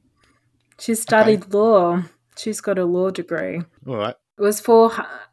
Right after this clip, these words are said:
Speaker 1: uh, The Hustle. She compared it to Anchorman, which I think in Hus-, The Hustle, there was only five inappropriate words towards, I think,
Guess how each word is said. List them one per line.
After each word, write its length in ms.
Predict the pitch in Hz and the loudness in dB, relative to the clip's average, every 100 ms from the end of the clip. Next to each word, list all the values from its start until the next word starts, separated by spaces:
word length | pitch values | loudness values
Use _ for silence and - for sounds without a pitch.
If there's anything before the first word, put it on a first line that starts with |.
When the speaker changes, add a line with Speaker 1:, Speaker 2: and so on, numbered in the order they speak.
| _ | _
Speaker 1:
uh, 260 | 196 190 175 | 0 0 0
The 160 | 190 | -2
Hustle. 800 | 180 185 180 - 175 160 156 160 _ | -2 -2 -4 -4 -6 -6 -8 -12 _
She 200 | - 208 | -10 -10
compared 400 | 202 202 202 202 | -6 0 2 2
it 120 | 190 | 0
to 840 | - - 190 180 175 175 170 170 175 - _ _ _ - | -4 -2 0 2 2 2 2 0 -2 -6 _ _ _ -6
Anchorman, 800 | 190 190 190 170 165 170 170 165 | -4 -4 -6 -6 -6 -8 -10 -4
which 500 | 185 180 - - - _ _ _ | -4 -4 -10 -12 -14 _ _ _
I 120 | 202 | -2
think 260 | 220 254 254 | 2 2 2
in 180 | - 233 | 0 0
Hus-, 460 | 226 226 226 - - - | 0 0 0 -4 -10 -6
The 140 | 196 | -4
Hustle, 640 | 202 208 - 196 170 170 170 | 0 -2 0 0 0 -2 0
there 120 | 190 | 0
was 120 | 190 | 2
only 240 | 208 202 | 2 2
five 1080 | 196 - 190 185 180 175 170 180 180 - - _ _ _ _ _ _ | 0 0 2 4 4 2 0 -2 -6 -12 -20 _ _ _ _ _ _
inappropriate 1000 | 196 190 185 185 180 175 180 165 165 - _ _ | -4 -4 -2 0 0 -2 -4 -2 -4 -6 _ _
words 480 | 180 185 175 175 - _ _ _ _ _ | -8 -4 -2 -4 -8 _ _ _ _ _
towards, 600 | - 190 185 185 180 - | -4 0 0 0 -4 -6
I 100 | 202 | -2
think, 260 | 214 214 | 0 -2